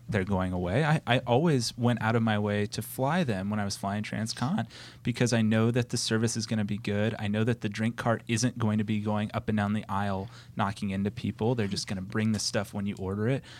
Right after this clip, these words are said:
I know that the in-flight entertainment is gonna be good. And, and you do miss that stuff because you feel sort of cosseted in this moment of sort of emotional frailty.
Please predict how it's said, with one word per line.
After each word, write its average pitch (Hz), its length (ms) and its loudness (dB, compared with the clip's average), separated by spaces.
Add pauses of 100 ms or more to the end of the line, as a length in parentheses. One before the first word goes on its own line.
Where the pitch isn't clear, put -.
(180)
I - 40 -6
know 110 120 4
that 101 100 0
the 101 180 -4 (120)
in-flight 110 340 2
entertainment 107 520 2
is 101 100 -2
gonna 104 180 0
be 98 120 -2
good. 104 360 0
And, 113 240 0 (120)
and 110 380 2
you 120 160 0
do 160 200 2
miss 180 300 0
that 76 200 -4
stuff 90 400 -4
because 117 240 -2
you 127 60 0
feel 127 480 2 (320)
sort 120 200 0
of - 100 -6
cosseted 101 540 -2
in 98 100 -2
this 101 180 -2
moment 101 320 2
of 95 160 -4
sort 101 200 -2
of 98 100 -4
emotional 95 640 -2
frailty. - 720 -2